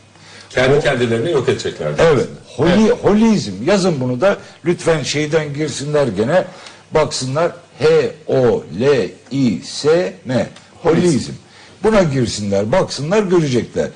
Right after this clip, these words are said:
Speaker 2: Bütüncülük demek. Bütüncülün,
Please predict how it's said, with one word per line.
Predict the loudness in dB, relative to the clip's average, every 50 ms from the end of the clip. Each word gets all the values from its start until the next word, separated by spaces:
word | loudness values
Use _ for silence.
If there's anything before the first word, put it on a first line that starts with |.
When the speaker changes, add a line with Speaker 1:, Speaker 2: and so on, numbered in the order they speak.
| -14 -20 -20 -20 -12
Speaker 2:
Bütüncülük | -6 -2 0 0 0 0 2 2 4 4 2 2 2 0 2 2 0 -2 -4 -8 -8
demek. | -6 -6 -6 -10 -16 -20 _ _ -20 -20 -20 -20 -16 -10
Bütüncülün, | -4 -2 -2 -2 -2 0 0 2 2 2 2 2 0 0 0 2 2 4 4 2 2 0